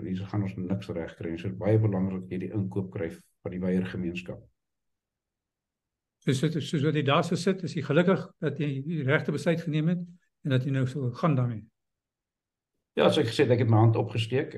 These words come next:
Speaker 1: Ek is, eh, as ek my hand opsteek, dan s-, doen ek dit. Eh, en hopelik kan ons suksesvol wees. Dit is, is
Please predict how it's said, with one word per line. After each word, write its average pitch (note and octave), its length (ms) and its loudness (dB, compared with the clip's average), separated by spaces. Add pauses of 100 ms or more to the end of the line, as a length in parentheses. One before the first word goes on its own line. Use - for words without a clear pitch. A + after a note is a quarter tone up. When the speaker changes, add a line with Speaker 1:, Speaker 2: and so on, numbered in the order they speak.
Speaker 1:
Ek A2 100 -4
is, A2 160 -2
eh, G#2+ 320 6 (240)
as G#2+ 160 -2
ek G#2+ 240 -4
my G#2 80 2
hand G#2+ 160 2
opsteek, A2+ 380 -2
dan G2+ 240 2
s-, - 180 -16 (160)
doen A2 160 8
ek G#2+ 120 6
dit. D3+ 240 0 (680)
Eh, G#2+ 540 6
en A2 140 8 (180)
hopelik A#2 340 2
kan A#2+ 140 0
ons A#2 100 2
suksesvol A#2 540 -2
wees. F2+ 160 -2
Dit F#2 80 -8
is, - 120 -10 (120)
is F#2+ 60 -6